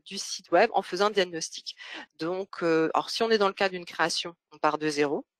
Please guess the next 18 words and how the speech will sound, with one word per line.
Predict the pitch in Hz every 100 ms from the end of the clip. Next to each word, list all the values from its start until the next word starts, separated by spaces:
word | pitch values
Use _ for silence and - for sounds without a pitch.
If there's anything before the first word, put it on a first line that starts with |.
| -
Donc | -
là, | 156
on | 147
va, | 143 117 87
on | 104
va | 131
créer | - 170
notre | 156 135 -
plan, | 165 165 160 131 - - - -
euh, | 139 139
de | 151
communication | - 156 151 160 156 151 - 170 170 -
et | 156
on | 147
va | 139
intégrer | 139 151 143
la | 135
rédaction. | 135 135 139 -